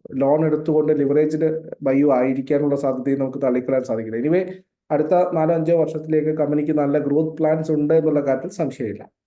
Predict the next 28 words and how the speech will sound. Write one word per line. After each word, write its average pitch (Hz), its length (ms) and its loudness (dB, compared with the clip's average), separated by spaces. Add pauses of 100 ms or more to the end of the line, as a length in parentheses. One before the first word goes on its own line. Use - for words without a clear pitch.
(760)
ഇനി 180 140 4
ഓപ്പറേറ്റിംഗ് 208 560 2
മാർജിൻ 185 380 2
നോക്കിക്കഴിഞ്ഞാൽ 185 440 2
ഈ 175 80 -2
കമ്പനിയിൽ 175 480 0
മറ്റു, 165 240 -2
മറ്റുവരുമായിട്ട് 170 800 2
നമ്മൾ 165 200 2
കമ്പയർ 156 420 0
ചെയ്ത് 156 200 2
നോക്കുന്ന 156 280 0
സമയത്ത് 143 560 0
കുറച്ച് 156 460 -4
കുറവായിട്ടുള്ള 165 800 2
ഓപ്പറേറ്റിംഗ് 147 460 0
മാർജിനാണ് 139 520 0
കമ്പനി 135 300 -2
കാണിക്കുന്നത്. 123 640 -2 (800)
പ്രധാനമായിട്ടും 180 640 2
രണ്ടായിരത്തി 160 360 2
ഇരുപത്തിമൂന്നിലെ 165 640 2
ആവറേജ് 160 400 2
ഓക്യുപ്പൻസി 160 500 0
നോക്കുന്ന 156 320 0
സമയത്ത് 151 280 0
എഴുപത്തിയാറ് 151 600 2
ശതമാനമാണ്. 143 680 0